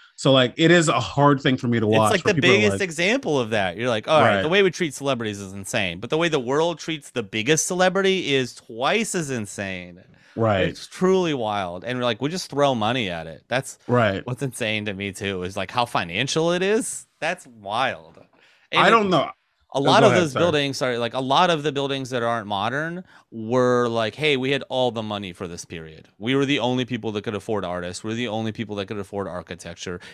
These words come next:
Speaker 2: Yes, we preach about, like, giving and not keeping money and, like, you know, everyone should have stuff and we should feed all these poor people, but we are gonna amass as much wealth as possible and then have these giant, incredible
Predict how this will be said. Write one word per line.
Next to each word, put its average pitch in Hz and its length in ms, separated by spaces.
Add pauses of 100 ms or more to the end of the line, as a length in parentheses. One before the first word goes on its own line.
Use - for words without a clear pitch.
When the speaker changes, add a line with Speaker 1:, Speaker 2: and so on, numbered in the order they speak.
Speaker 2:
Yes, 151 320
we 135 100
preach 127 300
about, 113 320
like, 95 260
giving 117 520
and 98 80
not 101 280
keeping 127 440
money 127 360
and, 98 140
like, 87 240
you 101 100
know, 92 120
everyone 110 300
should 104 140
have 117 240
stuff 120 300
and 101 80
we 95 60
should 90 160
feed 127 240
all 123 80
these 113 120
poor 110 200
people, 113 360 (200)
but 120 140
we 120 100
are 127 100
gonna 117 220
amass 107 420
as 104 80
much 104 180
wealth 104 220
as 107 100
possible 110 540
and 107 80
then 107 80
have 101 220
these 95 200
giant, 104 540 (300)
incredible 104 420